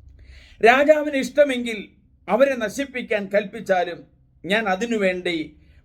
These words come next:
ഭണ്ഡാരത്തിലേക്ക് രാജാവിൻ്റെ കാര്യവിചാരകന്മാരുടെ പക്കൽ പതിനായിരം താലന്ത് വെള്ളി നൽകാം." അതനുസരിച്ച് രാജാവ് തൻ്റെ മുദ്രമോതിരം ഊരി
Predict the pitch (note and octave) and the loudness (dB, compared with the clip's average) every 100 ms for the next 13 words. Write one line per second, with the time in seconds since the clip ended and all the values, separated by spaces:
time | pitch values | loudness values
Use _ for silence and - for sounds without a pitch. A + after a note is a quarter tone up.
0 | - G3+ A#3+ C4+ B3+ - A3 G#3 G3 G3+ | 0 2 4 4 4 2 2 2 2 2
1 | F#3+ G3+ A#3 A3 G#3+ G#3 G3+ G3+ F#3 - | 2 4 2 2 0 0 0 0 -2 -10
2 | - - - - G3+ A#3+ B3 A3 G3+ A3 | -20 -20 -6 2 4 4 2 2 4 4
3 | A#3+ A#3+ A#3 A3 G3+ G3+ G3+ F#3+ F#3 - | 4 2 0 0 2 4 4 4 2 0
4 | G3+ F3+ - - - - - - F#3 F#3+ | 0 0 -6 -16 -20 -20 -20 -2 4 6
5 | A3 A#3+ A#3+ B3+ B3+ A#3 G3 F3+ G3 G#3 | 6 4 2 2 4 2 2 2 2 0
6 | G3 G3 F3 - _ _ _ _ _ A#2+ | 2 2 2 -2 _ _ _ _ _ -8
7 | C3 D3+ A3+ G#3+ E3+ F3+ F3+ - - _ | -4 -2 0 0 0 0 0 -4 -20 _
8 | _ _ _ _ _ _ _ _ _ _ | _ _ _ _ _ _ _ _ _ _
9 | _ _ _ _ - G3+ C#4 C#4+ - B3+ | _ _ _ _ 0 6 6 6 0 -4
10 | A#3+ G#3+ A#3+ G#3+ A3+ A3+ A3 A3 A3 - | -2 -2 0 2 2 2 2 0 -6 -8
11 | _ _ _ _ - G3 A#3+ B3 A3 A3 | _ _ _ _ 0 2 2 0 -2 2
12 | C#4+ C4 A#3+ A#3+ A#3 A3 A#3 A#3+ | 4 4 2 -4 -4 -6 -8 -6